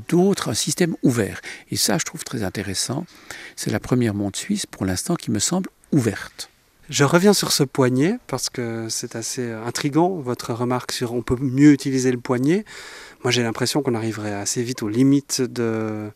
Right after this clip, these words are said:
Speaker 2: nos sensations. En tout cas, le type d'information paraît assez pauvre, si c'est seulement par, euh,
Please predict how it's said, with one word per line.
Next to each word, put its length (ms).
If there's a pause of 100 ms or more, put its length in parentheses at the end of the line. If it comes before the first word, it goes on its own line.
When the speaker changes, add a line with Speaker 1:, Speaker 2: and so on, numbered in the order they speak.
(380)
Speaker 2:
nos 340
sensations. 760
En 60
tout 80
cas, 80
le 120
type 240
d'information 720
paraît 280
assez 300
pauvre, 480
si 160
c'est 120
seulement 400
par, 280
euh, 100